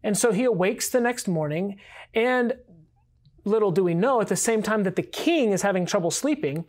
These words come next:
Haman is on his way home drunk from the banquet, runs into Mordecai,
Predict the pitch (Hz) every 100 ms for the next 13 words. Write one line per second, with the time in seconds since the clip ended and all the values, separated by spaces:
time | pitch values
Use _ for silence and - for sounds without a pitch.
0 | - - - 311 370 185 170 220 196 170
1 | 220 220 208 220 202 214 233 175 175 240
2 | 175 - 196 147 180 247 156 160 190 214
3 | 269 262 262 226 196 233 254 - 160 -
4 | 151